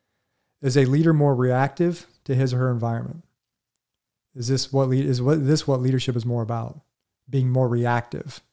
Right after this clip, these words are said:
We can try to be proactive, but a majority of the time,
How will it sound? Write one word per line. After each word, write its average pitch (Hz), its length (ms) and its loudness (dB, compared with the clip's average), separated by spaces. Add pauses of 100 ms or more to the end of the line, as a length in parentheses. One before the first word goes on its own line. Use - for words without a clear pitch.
(500)
We 135 80 -10
can 135 100 -2
try 151 220 2
to 147 80 2
be 135 120 0
proactive, 127 640 0
but 120 300 -6 (600)
a 131 60 -4
majority 127 440 2
of 117 40 0
the - 60 -8
time, 127 520 0